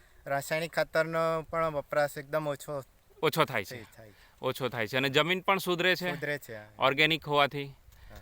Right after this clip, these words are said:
Speaker 2: અને આ પ્રવીણભાઈ જે એમણે, અ, દીપલભાઈને જે આ પ્રોડક્ટ આપી છે, પ્રવીણભાઈ, તમારું શું કહેવું છે કે આ ઓર્ગેનિક પ્રોડક્ટ વાપરવાથી જમીન કેવી બને છે?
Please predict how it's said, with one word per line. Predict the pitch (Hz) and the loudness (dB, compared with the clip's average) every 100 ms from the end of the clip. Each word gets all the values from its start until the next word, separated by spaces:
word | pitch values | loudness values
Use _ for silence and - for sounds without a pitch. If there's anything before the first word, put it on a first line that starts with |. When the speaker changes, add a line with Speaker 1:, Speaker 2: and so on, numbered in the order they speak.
| - | -6
Speaker 2:
અને | 135 147 | 0 4
આ | 160 | 4
પ્રવીણભાઈ | 151 156 175 180 170 170 170 - - | 4 4 4 6 6 6 0 -8 -10
જે | 151 151 156 156 | 0 4 4 2
એમણે, | - 139 147 151 151 147 - | -4 -2 2 4 4 2 0
અ, | 135 135 | 4 4
દીપલભાઈને | 131 135 156 143 147 143 143 | 4 2 2 4 4 4 2
જે | 143 | 4
આ | 139 | 4
પ્રોડક્ટ | - 135 139 139 | 4 0 2 4
આપી | 131 160 | 4 2
છે, | 147 135 | -2 -2
પ્રવીણભાઈ, | 143 165 170 175 | -2 0 2 2
તમારું | - 147 160 185 180 | 4 4 6 4 2
શું | 190 | -2
કહેવું | 180 170 | 0 0
છે | 160 156 | 0 2
કે | 165 | 6
આ | 151 156 | 8 6
ઓર્ગેનિક | 143 139 170 156 | 4 0 -4 -2
પ્રોડક્ટ | 151 151 165 | 2 2 4
વાપરવાથી | 143 143 160 160 170 147 | 4 4 4 4 2 -2
જમીન | 120 135 165 165 | 2 2 2 2
કેવી | 160 151 156 | 4 4 4
બને | 131 117 | 2 0
છે? | 104 98 | -4 -12